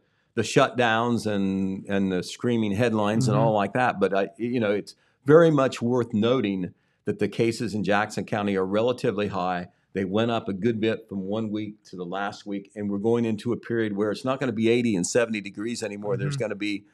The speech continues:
Speaker 1: more things inside, and, you know, we
Speaker 2: Mm-hmm.
Speaker 1: just had a big crowd at the Ahilco Festival.
Speaker 2: Sure. Big
Speaker 1: And, you know, those
Speaker 2: crowds.
Speaker 1: are the kind of things we were talking a whole
Speaker 2: Mm-hmm.
Speaker 1: lot about,
Speaker 2: Oh, yeah.
Speaker 1: even just last year.
Speaker 2: Yep. So, do you have there in, in this story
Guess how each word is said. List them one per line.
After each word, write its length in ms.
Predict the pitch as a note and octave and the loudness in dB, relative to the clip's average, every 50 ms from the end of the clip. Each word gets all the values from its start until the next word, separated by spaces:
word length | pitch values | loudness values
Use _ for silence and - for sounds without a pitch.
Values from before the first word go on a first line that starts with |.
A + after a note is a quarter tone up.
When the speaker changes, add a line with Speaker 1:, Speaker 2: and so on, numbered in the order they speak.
| _ _ _ _ _ - | _ _ _ _ _ -4
Speaker 1:
more 400 | G#2+ A2+ B2 B2 A#2+ B2 A#2+ A#2 A2+ | 0 0 2 4 6 6 4 4 2
things 480 | - - A#2+ A2+ A2 G#2+ G#2+ G2+ - - - | 0 -2 0 0 0 0 -2 -4 -4 -4 -2
inside, 720 | B2 A#2+ A#2+ A2+ - - A#2+ A2+ A2+ A2 A2+ A#2 A#2 A2 | 0 0 0 0 0 0 0 0 0 0 0 -2 -2 -4
and, 340 | - - F2+ F#2+ F#2+ G2 G2+ | -4 -4 -2 -2 0 2 2
you 60 | G#2+ | 4
know, 180 | A#2 G#2+ G2+ G2+ | 4 4 4 4
we 140 | G2+ G2 G2 | 4 2 2
Speaker 2:
Mm-hmm. 80 | G#2 | 0
Speaker 1:
just 100 | G2 - | 0 0
had 220 | A#2+ G2 G2 F#2+ E2+ | 0 0 0 0 -2
a 60 | - | -2
big 200 | - F2+ G2+ G#2+ F#2+ | -2 -2 -2 -2 -2
crowd 380 | - G#2+ G2+ G#2+ A2 A#2 A2 | 0 2 2 4 4 2 2
at 100 | G#2 E2 | -2 -2
the 80 | - C#2+ | -2 -4
Ahilco 420 | F2 F2 F#2+ A#2+ A#2 - C3 B2 - | -2 2 2 2 2 2 0 -2 0
Festival. 460 | - A#2+ B2 A#2+ - - C#3 C3+ A#2+ | 0 -2 -2 -2 -4 -6 -4 -2 -2
Speaker 2:
Sure. 180 | C3 D3+ D3+ _ _ _ _ _ _ - A#2 | -2 -2 -6 _ _ _ _ _ _ -12 -6
Big 140 | A#2 B2 A#2+ | -4 0 2
Speaker 1:
And, 140 | A#2 B2 C3 | 4 4 6
you 80 | - - | 6 6
know, 60 | C3 | 8
those 60 | C3+ D#3 E3+ D3+ | 8 8 6 6
Speaker 2:
crowds. 40 | C#3+ | 4
Speaker 1:
are 80 | C3 A2+ | 0 0
the 60 | - | 0
kind 180 | D3 C#3 C3 A2 | 0 0 -2 -2
of 60 | - | -2
things 220 | C#3+ C#3 C3 A#2+ | -2 -2 -2 -2
we 60 | B2+ A#2+ | -2 -4
were 140 | A2+ G#2 | -4 -4
talking 400 | G2+ - C#3+ C#3+ C#3 - A#2+ G2 | -4 -2 0 0 0 -2 -4 -6
a 60 | F#2+ F2 | -6 0
whole 240 | - D3+ D#3 D#3 | 4 6 6 6
Speaker 2:
Mm-hmm. 80 | D#3+ F#3 | 6 4
Speaker 1:
lot 160 | G3+ D#3+ E3 C3 | 4 4 2 0
about, 380 | G2 F2 E2+ F2+ F2+ - - _ - | 0 -2 -2 -2 -4 -8 -12 _ -2
Speaker 2:
Oh, 120 | C3+ D#3+ G3+ | 2 2 2
yeah. 120 | A#3+ C3+ | 4 2
Speaker 1:
even 140 | A#2 A#2 G#2 | 0 0 0
just 220 | A2 G#2 - - | -2 -4 -4 -4
last 320 | G#2+ G#2+ G2 G2 - - - | -4 -2 -2 -2 -4 -6 -10
year. 260 | A2+ A2 - - - _ _ _ _ _ _ - - | -10 -10 -12 -12 -18 _ _ _ _ _ _ -10 -6
Speaker 2:
Yep. 180 | B2+ B2+ B2 - - _ _ _ - - - - - | -4 -4 -4 -6 -10 _ _ _ -20 -20 -20 -20 -14
So, 520 | - - - F3 D3+ C#3 B2 A#2 G#2+ - _ _ _ - - - _ - D#3+ | -4 2 4 6 6 6 4 2 0 -4 _ _ _ -20 -20 -20 _ -8 -4
do 100 | C3 D#3 | 0 2
you 120 | E3+ F3 E3+ | 4 4 4
have 260 | D#3+ E3+ F3+ E3 D3+ | 4 2 2 2 4
there 240 | D3 D3+ D#3 D3+ C#3+ | 4 4 4 4 2
in, 200 | C3 C3 C3+ - - - | 2 0 -2 -4 -4 -2
in 100 | C#3 C3+ | 0 2
this 200 | C#3 D3+ D3 - | 2 2 2 0
story 600 | - - D3 C3 C3 B2+ B2 A#2+ A#2+ A#2 A#2 | -2 0 2 4 4 4 4 4 2 2 0